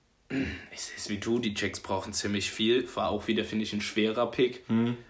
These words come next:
Speaker 1: Ähm, ich hab Jalen Phillips genommen, soll unheimlich talentiert sein, aber halt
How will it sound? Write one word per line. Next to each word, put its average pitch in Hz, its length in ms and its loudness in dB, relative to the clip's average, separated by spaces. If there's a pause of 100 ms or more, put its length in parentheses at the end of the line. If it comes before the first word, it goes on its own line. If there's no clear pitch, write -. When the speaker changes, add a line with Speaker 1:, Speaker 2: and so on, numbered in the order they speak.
(440)
Speaker 1:
Ähm, 110 560 4 (400)
ich 113 180 2
hab - 180 2
Jalen 107 260 4
Phillips 120 420 0
genommen, 143 340 0 (200)
soll 104 240 2
unheimlich 110 500 2
talentiert 104 560 2
sein, 113 320 -2 (300)
aber 104 220 0
halt 104 200 -2